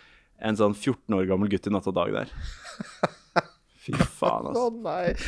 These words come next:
Speaker 2: Da er du ganske, tenk deg å dra på premierefesten til noen som bare, «Bu!»
Speaker 1: Ja.
Speaker 2: «Synes jeg var dårlig.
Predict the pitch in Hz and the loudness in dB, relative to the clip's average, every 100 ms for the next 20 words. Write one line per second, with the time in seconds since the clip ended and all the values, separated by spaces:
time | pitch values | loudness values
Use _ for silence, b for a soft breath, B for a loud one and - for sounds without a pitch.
0 | - 151 170 220 247 165 - 165 170 B | 8 12 12 12 12 8 10 8 8 B
1 | B B - 127 - 202 160 123 147 165 | B B 4 6 8 10 10 10 8 4
2 | 170 135 92 104 98 117 131 131 139 127 | 8 8 8 2 -4 -4 -4 -2 -2 -2
3 | 131 110 110 110 - _ - 120 107 117 | 2 4 4 2 -2 _ -12 -8 4 10
4 | 214 202 190 113 135 113 147 101 - - | 12 12 12 12 4 2 2 0 -6 -6
5 | 135 160 196 180 156 147 | 8 10 12 12 12 12